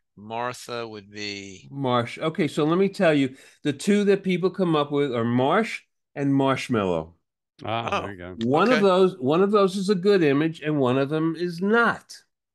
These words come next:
Speaker 1: Okay.
Speaker 2: Marsh
Speaker 1: Guessing.
Speaker 2: is not a good image, and here's why. If you remember, you don't remember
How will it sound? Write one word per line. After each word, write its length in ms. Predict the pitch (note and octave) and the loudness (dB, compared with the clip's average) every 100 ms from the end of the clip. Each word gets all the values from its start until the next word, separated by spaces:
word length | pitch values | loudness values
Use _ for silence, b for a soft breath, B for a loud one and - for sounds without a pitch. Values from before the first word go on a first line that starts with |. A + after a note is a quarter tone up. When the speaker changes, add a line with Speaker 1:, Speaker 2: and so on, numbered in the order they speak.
| _ _ - | _ _ -8
Speaker 1:
Okay. 260 | A#2+ C3+ _ _ - | -6 -6 _ _ -12
Speaker 2:
Marsh 440 | A2+ C#3 A3 B3 | -4 0 2 4
Speaker 1:
Guessing. 220 | B2 F3+ | 2 -2
Speaker 2:
is 140 | E3+ F3+ | -6 0
not 280 | G3+ G#3 G3+ | 2 4 2
a 20 | |
good 260 | D#3+ F#3 | 4 4
image, 340 | F3+ D#3+ B2 C3+ | 4 4 2 0
and 120 | C#3 | -2
here's 320 | D#3+ G3 E3+ | 0 0 0
why. 460 | D#3 D#3+ D3+ A2+ G2 _ _ - | 0 2 4 2 -2 _ _ -6
If 260 | A3+ C4 B3+ | -4 -2 -2
you 160 | C4 | -2
remember, 320 | D#3 F#3+ A3+ | 0 2 2
you 160 | F3+ E3+ | 2 2
don't 260 | F#3+ D#4 A#3 | 2 0 -2
remember 920 | B3 G#3+ G3+ A#3 A#3+ F#3+ F3 D#3+ | 0 2 4 4 4 4 4 2